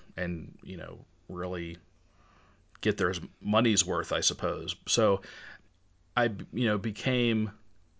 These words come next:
more aware of Xena as a property, uh, again, especially being, um, you know, a, a comic book nerd.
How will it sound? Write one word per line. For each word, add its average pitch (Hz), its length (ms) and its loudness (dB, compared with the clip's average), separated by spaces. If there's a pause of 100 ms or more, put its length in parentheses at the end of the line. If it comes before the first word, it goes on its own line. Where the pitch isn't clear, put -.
(680)
more 113 280 8
aware 101 600 6 (400)
of 95 220 2
Xena 95 580 2
as 95 180 0
a 85 40 -6
property, 92 840 4 (1040)
uh, 82 380 -2 (760)
again, 120 260 8
especially 120 440 4 (280)
being, 95 500 2
um, 85 400 -6 (680)
you 101 100 -2
know, 85 160 -4
a, 85 280 -6
a 90 40 -4
comic 135 320 6
book 101 180 -2
nerd. 92 380 0